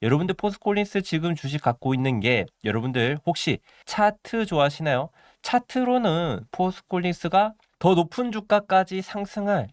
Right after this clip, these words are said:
그림이 계속 그려지거든요. 그거를 뭐라 그래요? 여기서부터 주가가 이십일 선 수렴 구간에서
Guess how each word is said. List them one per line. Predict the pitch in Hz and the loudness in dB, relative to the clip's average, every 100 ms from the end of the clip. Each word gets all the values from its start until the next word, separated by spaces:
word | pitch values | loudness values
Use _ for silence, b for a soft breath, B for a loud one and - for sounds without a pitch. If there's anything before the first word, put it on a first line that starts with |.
| _ - | _ -2
그림이 | 226 185 208 226 | 0 2 0 -2
계속 | - 180 - 214 - | 0 -2 0 -6 -4
그려지거든요. | 135 175 175 185 185 175 160 190 165 90 - | -2 0 -2 -2 -2 0 0 2 2 0 -4
그거를 | 156 165 214 233 | -2 2 2 2
뭐라 | 170 160 | 2 2
그래요? | 151 151 113 - 117 | 0 0 0 -2 2
여기서부터 | 139 185 220 226 208 - 202 | 2 2 -2 -2 -4 -6 -6
주가가 | 170 - 170 131 117 117 90 | -6 0 2 4 4 2 -2
이십일 | 110 131 - 175 165 | -4 -6 -4 -4 -4
선 | 160 165 | -4 -8
수렴 | 156 165 175 | -6 -4 -2
구간에서 | 160 147 139 160 120 | 0 2 2 4 2